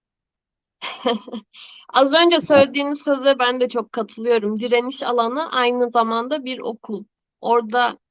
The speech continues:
e, direnişçiler, işçiler öğrenirken aynı zamanda öğretiyorlar da.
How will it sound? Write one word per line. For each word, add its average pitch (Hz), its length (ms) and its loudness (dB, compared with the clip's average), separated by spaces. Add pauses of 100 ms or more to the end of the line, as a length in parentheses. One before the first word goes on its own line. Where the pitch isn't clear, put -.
e, 214 40 -4
direnişçiler, 220 1120 -2
işçiler 220 640 -4
öğrenirken 247 840 -6
aynı 254 320 2
zamanda 233 580 0
öğretiyorlar 233 840 0
da. 190 200 -12